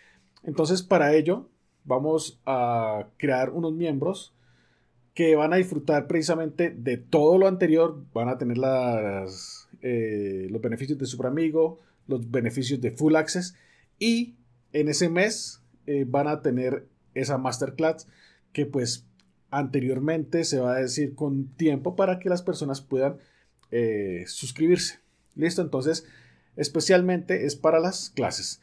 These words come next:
El Full Access, pues, tiene un costo de treinta mil pesos colombianos,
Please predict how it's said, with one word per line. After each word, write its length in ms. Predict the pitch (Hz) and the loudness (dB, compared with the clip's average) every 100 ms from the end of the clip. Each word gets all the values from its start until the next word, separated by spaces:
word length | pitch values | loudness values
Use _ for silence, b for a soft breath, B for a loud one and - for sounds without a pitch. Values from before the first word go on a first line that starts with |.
| b b b b b b - | b b b b b b 4
El 380 | 190 180 180 175 | 6 8 6 2
Full 260 | 226 226 | 4 8
Access, 420 | 214 214 - - _ | 8 6 -6 -8 _
pues, 200 | - 180 | 0 2
tiene 180 | 180 175 | 4 2
un 60 | 170 | 2
costo 440 | 175 165 - 175 | 2 0 4 4
de 600 | 156 139 123 110 107 92 - _ | 6 4 4 2 -2 -6 -12 _
treinta 260 | 147 131 131 | -2 0 -2
mil 140 | 123 | -2
pesos 480 | 135 143 160 - _ | -2 0 -4 -6 _
colombianos, 840 | - 190 190 175 151 160 170 - | 2 2 4 4 4 0 -6 -14